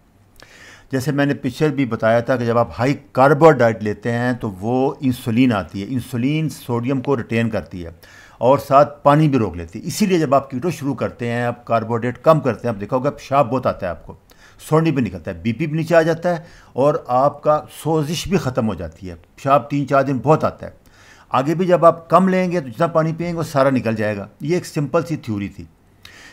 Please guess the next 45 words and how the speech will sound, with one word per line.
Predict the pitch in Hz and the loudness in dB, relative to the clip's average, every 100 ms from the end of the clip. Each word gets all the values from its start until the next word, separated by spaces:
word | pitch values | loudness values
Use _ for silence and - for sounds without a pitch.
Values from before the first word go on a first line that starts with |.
| - | -8
क्योंकि | 156 160 | -6 -4
जो | 147 170 | -2 -4
साठ | - - 143 180 143 | -4 4 6 6 4
लोग | 165 | 0
करते | 156 143 160 | 0 -2 -2
हैं, | 160 | -2
मैं | 151 | -2
आगे | 143 139 | -2 -4
बताऊंगा | 127 135 139 | -2 -2 0
कि | 139 - | -2 -4
एपिनेफ्रिन | 156 151 135 139 127 | -6 -4 -4 -4 -2
बहुत | 117 107 | -2 -2
बढ़ | 110 | -4
जाती | 107 110 113 110 | -4 -6 -4 -6
है, | 117 | -4
इंसुलिन | 151 139 135 | -6 -6 -6
बढ़ | 104 110 | -4 -4
जाती | 110 - | -4 -6
है, | 120 | -6
renin | 113 165 147 | -4 -2 0
हार्मोन | 117 113 107 | 0 -2 -2
बढ़ | 104 | -4
जाता | 101 104 - | -4 -8 -6
है, | 101 - - - - | -10 -12 -20 -14 -2
जो | 135 | 0
कि | 135 113 | 0 -6
जीएफ़आर | 82 156 160 147 127 | -2 0 2 2 0
को | 123 | 0
डाउन | 107 110 | -2 -4
कर | 104 101 | -4 -6
देता | 95 104 104 | -6 -8 -6
है | 104 | -6
और | 98 | 0
लॉन्ग | 110 143 123 | 2 2 2
रन | 113 | 0
में | 110 110 | 0 -4
इसके | 107 110 | -6 -12
बहुत | 87 151 | -4 -2
ज़्यादा | 113 98 | -2 -6
नुकसान | 87 - 85 85 | -10 -14 -14 -14
आते | 85 - | -18 -20
हैं। | _ _ _ _ - - - | _ _ _ _ -20 -20 -4
जब | 123 | 4
आप | 147 147 | 4 4
कार्बोहाइड्रेट | 139 139 143 151 | 0 2 0 -2